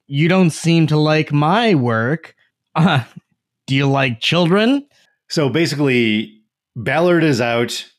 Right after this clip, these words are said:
Speaker 2: Who knows what's happening with O U R? It's all drama.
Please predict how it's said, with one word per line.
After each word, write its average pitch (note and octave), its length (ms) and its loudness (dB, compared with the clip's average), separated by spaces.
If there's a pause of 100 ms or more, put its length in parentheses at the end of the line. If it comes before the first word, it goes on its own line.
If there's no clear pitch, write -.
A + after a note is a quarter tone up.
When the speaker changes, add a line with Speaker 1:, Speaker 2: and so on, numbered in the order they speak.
(300)
Speaker 2:
Who D#3 140 0
knows C#3 220 0
what's C3 200 -2
happening A#2 360 -2
with G#2 140 -2
O A2+ 100 -2
U G2+ 240 0
R? F#2+ 260 -2
It's A2 220 -8
all A2+ 380 -4
drama. F#2+ 560 -4